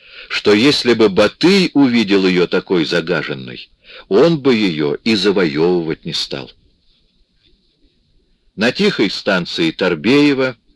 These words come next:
по перрону прошел старик в лаптях. Крестьянка старая остановилась против нашего окна со спущенной рамой и через решетку окна,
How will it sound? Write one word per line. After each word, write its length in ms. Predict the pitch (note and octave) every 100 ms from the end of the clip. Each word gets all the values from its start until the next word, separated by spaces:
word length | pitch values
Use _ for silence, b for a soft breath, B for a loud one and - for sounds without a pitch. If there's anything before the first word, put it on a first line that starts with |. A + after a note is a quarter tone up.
| b b b b b b b
по 80 | F#2+
перрону 420 | - A2 E3 D3+
прошел 440 | G#2 F2+ - F2+ E2
старик 520 | - - D#2 F2 -
в 40 |
лаптях. 680 | D#2+ D#2 - D#2 C2+ - - _ _ _ _ _ _ _ _ _ -
Крестьянка 720 | C3 C3+ - F#2+ G2 F#2+ F#2
старая 540 | - - F2+ F2 E2+
остановилась 680 | E2 - F2+ E2 E2 E2 -
против 360 | - E2 - E2+
нашего 420 | D#2 - E2 D2+
окна 480 | - E2+ G2 A#2+ - B B B
со 180 | -
спущенной 680 | G2+ - G#2+ - - G2 F#2+
рамой 440 | F#2+ F#2+ F#2 F2 - b b b b
и 220 | - D3 B2
через 300 | G#2 F2 E2+
решетку 520 | E2+ - E2+ - E2+
окна, 560 | D#2 - G2 D3 D3+